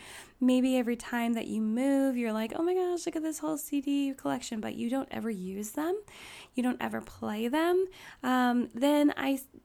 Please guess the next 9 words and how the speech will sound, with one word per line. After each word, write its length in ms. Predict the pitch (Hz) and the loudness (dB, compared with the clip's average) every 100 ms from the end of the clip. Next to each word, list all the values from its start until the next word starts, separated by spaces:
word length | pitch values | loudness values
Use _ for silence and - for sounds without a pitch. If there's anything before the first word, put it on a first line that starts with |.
| _ | _
like, 220 | - 269 - | -6 -6 -2
think, 220 | 320 - | -4 -2
ask 280 | 320 - - | -4 -4 -4
yourself, 340 | 233 214 208 | -4 -6 -6
like, 220 | 220 214 - - - _ | -6 -6 -10 -20 -20 _
"Okay, 320 | 277 285 269 240 | -6 -2 -2 -2
it's 160 | - | -2
sentimental, 840 | - 285 262 233 247 330 - 226 | 0 0 0 0 0 -2 -2 -4
but 380 | 208 220 220 220 | -4 -4 -4 -6